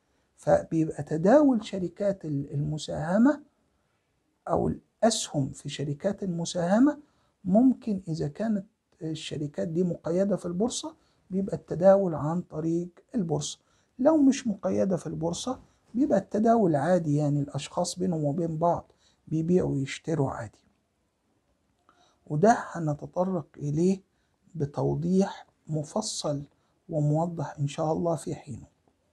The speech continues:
طيب، إيه النوع التاني من شركات الأموال؟ شركات التوصية بالأسهم. شركات التوصية بالأسهم.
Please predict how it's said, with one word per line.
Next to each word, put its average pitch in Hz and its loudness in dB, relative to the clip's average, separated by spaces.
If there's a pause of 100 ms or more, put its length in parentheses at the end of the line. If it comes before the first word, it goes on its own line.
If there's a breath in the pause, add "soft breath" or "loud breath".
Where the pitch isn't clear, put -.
(3250)
طيب، 143 -2 (540)
إيه 294 8
النوع 254 8
التاني 196 0
من 156 -6
شركات 160 -6
الأموال؟ 139 2 (1300)
شركات 185 2
التوصية 202 0
بالأسهم. 156 0 (1300)
شركات 160 0 (180)
التوصية 156 -2
بالأسهم. 202 -2